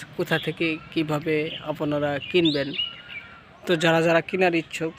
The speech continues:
তারা কিন্তু অবশ্যই, অবশ্যই আমাদের চ্যানেলটিকে সাবস্ক্রাইব করে যাবেন, কমেন্ট করবেন, লাইক করতে ভুলবেন না। তো ফুল পাতা দেখতে আছেন, এগুলো কিন্তু সবই ফুল পাতা বলা হয় তাকে, ঠিক আছে? ফুল পাতা গাছ, এ-, এটাকে বলা হয় ফুল পাতা গাছ।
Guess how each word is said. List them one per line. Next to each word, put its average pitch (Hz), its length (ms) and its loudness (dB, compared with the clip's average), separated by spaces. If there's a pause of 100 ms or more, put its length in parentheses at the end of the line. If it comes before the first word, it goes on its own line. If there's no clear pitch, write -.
(240)
তারা 156 200 4
কিন্তু 165 280 -4
অবশ্যই, 165 340 -2
অবশ্যই 156 320 0
আমাদের 151 320 2
চ্যানেলটিকে 160 540 0
সাবস্ক্রাইব 156 480 -2 (120)
করে 151 180 0
যাবেন, 147 240 0 (360)
কমেন্ট 160 360 2
করবেন, 151 320 -2 (260)
লাইক 156 280 2
করতে 165 280 -6
ভুলবেন 139 400 -6
না। 139 140 -6 (840)
তো - 120 -4
ফুল 247 220 0
পাতা 233 260 6 (200)
দেখতে 190 300 0
আছেন, 180 260 -2 (220)
এগুলো 175 280 4
কিন্তু 190 280 2
সবই 165 360 4 (400)
ফুল 214 300 4
পাতা 208 260 4
বলা 160 220 4
হয় 127 180 -4
তাকে, - 280 -8 (280)
ঠিক 190 160 -2
আছে? 202 200 -2 (560)
ফুল 220 200 0
পাতা 214 280 4
গাছ, 127 220 0 (240)
এ-, 151 280 -6
এটাকে 185 320 0
বলা 185 240 4
হয় 160 200 2
ফুল 196 220 -6
পাতা 180 300 0
গাছ। 143 220 0